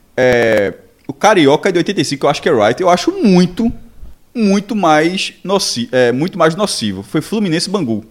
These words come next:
O Bangu, que tinha sido vice-campeão brasileiro, né, em oitenta e cinco, precisava fazer um gol pra, pra ser campeão carioca no, no, no, na final contra o Fluminense.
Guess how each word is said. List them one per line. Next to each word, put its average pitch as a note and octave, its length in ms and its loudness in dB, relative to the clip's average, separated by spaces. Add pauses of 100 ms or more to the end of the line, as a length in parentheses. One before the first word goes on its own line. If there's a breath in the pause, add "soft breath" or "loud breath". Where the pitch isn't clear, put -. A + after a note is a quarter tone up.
(480 soft breath)
O B2 40 -10
Bangu, D#3 260 2
que - 100 -10
tinha D#3 120 -2
sido C3+ 220 -8
vice-campeão D#3+ 440 -4
brasileiro, C3+ 440 0
né, D#3 140 -2
em C#3 80 0
oitenta C3 260 -2
e A#2 60 -4
cinco, D#3 360 -4 (1200 soft breath)
precisava E3+ 340 2
fazer E3 260 2
um B3 120 4
gol D3+ 320 4 (1000 loud breath)
pra, C3+ 360 4
pra C#3+ 120 -2
ser D3 120 0
campeão D#3 260 0
carioca D3+ 380 4
no, C3 180 0
no, B2 300 -2
no, A2+ 300 -6
na B2 120 0
final C3+ 200 -2
contra D3 180 -4
o - 20 -10
Fluminense. C#3 600 -2